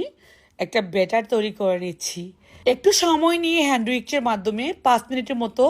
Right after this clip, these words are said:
খুব ভালোভাবে ফেটিয়ে ব্যাটার তৈরি করে এবার দিয়ে দিচ্ছি শুকনো নারিকেলের গুঁড়া।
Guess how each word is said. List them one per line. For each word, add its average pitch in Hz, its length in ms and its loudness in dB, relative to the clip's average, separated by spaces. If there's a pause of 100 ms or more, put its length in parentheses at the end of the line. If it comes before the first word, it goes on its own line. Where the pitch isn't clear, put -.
(320)
খুব 277 180 -4
ভালোভাবে 269 500 2
ফেটিয়ে 247 500 0 (240)
ব্যাটার 208 340 2
তৈরি 262 300 0
করে 202 180 0 (480)
এবার 202 340 6
দিয়ে 233 120 0
দিচ্ছি 220 340 -6 (280)
শুকনো 330 400 2
নারিকেলের 254 600 2
গুঁড়া। 190 300 0